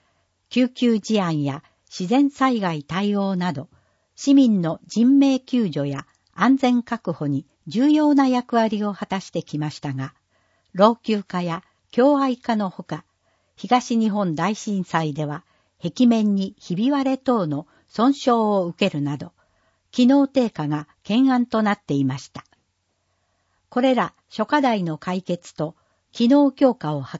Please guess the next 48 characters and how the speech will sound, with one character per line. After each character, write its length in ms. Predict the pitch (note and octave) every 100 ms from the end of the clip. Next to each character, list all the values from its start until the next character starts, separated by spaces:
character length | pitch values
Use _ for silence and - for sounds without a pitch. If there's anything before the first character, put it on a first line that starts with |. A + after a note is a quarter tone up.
| F3
っ 80 | - _
た 180 | E3+ D#3+ _ _ _ _ _ _
新 240 | A#3+ C4+ B3+
た 180 | F#3+ E3
な 180 | D3 - _
防 200 | - B3
災 260 | C#4 C#4 B3+
拠 180 | C4 A#3+
点 280 | A3+ F#3
を 100 | D3+
目 100 | C#3+
指 200 | C3+ D#3+
し、 240 | D#3+ C3+ - _ _ _ _ _ _ _ -
茨 380 | G3+ C4+ C4 B3
城 220 | F3+ - _
西 280 | - A#3+ C#4
南 260 | C#4 C4
広 320 | B3+ B3 B3+ A#3
域 200 | - A3
消 280 | - A3+
防 200 | A3 G#3+
本 260 | G#3 G#3 F#3+
部 140 | E3
で 140 | E3 D#3
は 180 | D3 - _ _ _ _
次 280 | - A#3 D4+
の 160 | D4 A#3
通 340 | - F3 D3+
り、 180 | C3+ C#3 _ _ _ _ _ _
坂 160 | - C4+
東 320 | C#4+ C#4+ C#4
消 260 | - C4 B3
防 240 | A#3 A#3
署 200 | G#3+ G3+
の 200 | E3 D#3 _ _ _ _
移 80 | F#3+
転 280 | - D4 C4+
新 320 | - A#3+ C4
築 320 | - - B3
計 220 | - A3+ -
画 340 | E3 - D#3
を 60 | C#3+
進 320 | - C#3 F#3+
め 120 | G3
て 140 | - E3+
い 120 | D3
ま 160 | C3+
す。 200 | C3 -